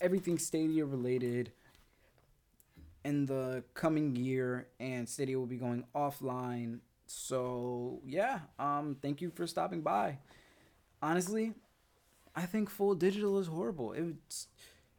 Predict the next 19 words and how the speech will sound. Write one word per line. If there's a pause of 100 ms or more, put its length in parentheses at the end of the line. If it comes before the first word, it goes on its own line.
you
pay
for
a
subscription
to
pay
for
video
games
that
you
can (120)
only
play (140)
on (680)
their
cloud. (880)
No.